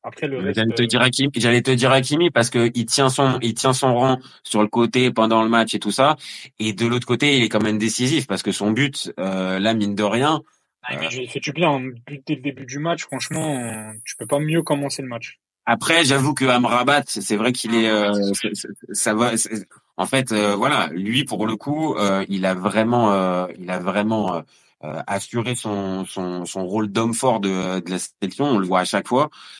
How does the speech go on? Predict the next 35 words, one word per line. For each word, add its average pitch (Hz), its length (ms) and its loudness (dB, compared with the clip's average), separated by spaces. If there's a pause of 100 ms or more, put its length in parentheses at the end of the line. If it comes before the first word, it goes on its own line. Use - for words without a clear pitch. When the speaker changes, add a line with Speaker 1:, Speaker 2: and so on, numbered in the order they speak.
(160)
Speaker 2:
Et 104 340 2
j'hésite 131 400 4
entre 135 220 2
Amrabat 135 460 2
et 139 60 2
Hakimi, 156 340 0
mais 147 340 4 (220)
encore 117 320 0
une 127 120 -2 (100)
fois, 156 280 2
le, 107 240 2
le 113 240 0
but, 147 480 -6 (160)
c'est, 95 440 -4
ça, 92 240 0
Speaker 1:
Ah, 87 260 0
Hakimi. 87 260 -4
Speaker 2:
euh, 85 40 -8 (120)
Speaker 1:
Ouais, - 640 -10
Hakimi. 131 200 -8 (400)
Speaker 2:
c'est, 98 340 -4
c'est, 98 240 0
c'est, 98 180 -2
c'est 101 200 -2
pour 120 200 0
Hakimi. 127 380 2 (320)
Et, 123 300 4
euh, 120 260 2
le, 117 840 2 (440)
allez, 95 180 0
on 98 60 0
va 104 120 2
dire 110 180 -2
le 117 100 0
flop. 147 280 -4